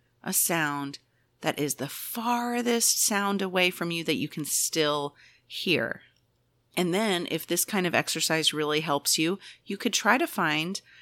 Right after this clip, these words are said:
a sound that is in between those two distances, in between the closest and the farthest sound from you.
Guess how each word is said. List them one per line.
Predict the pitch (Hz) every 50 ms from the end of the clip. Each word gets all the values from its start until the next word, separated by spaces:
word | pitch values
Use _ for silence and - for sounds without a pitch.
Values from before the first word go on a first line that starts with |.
| - - _ _ _ _ _ -
a | 190
sound | 190 - - 196 175 165 160 170 175 170
that | 180 180 -
is | - 175 175 - -
in | - 190 208 208 214 214 190
between | 196 185 - - - - 233 269 302 302 285 226 190 170
those | 156 147 147 - -
two | - - 160 147
distances, | 147 147 147 - - 143 139 139 - - 127 131 131 131 - -
in | - 190 196 190
between | 202 196 - - - 233 254 262 254 226 190
the | 170
closest | - - - - 165 151 147 - - - 143 143 - - -
and | - 147 151 147
the | 143
farthest | - - - 131 139 139 - 139 - -
sound | - 156 143 135 143 139
from | - - 143 139 -
you. | - 87 76 - 160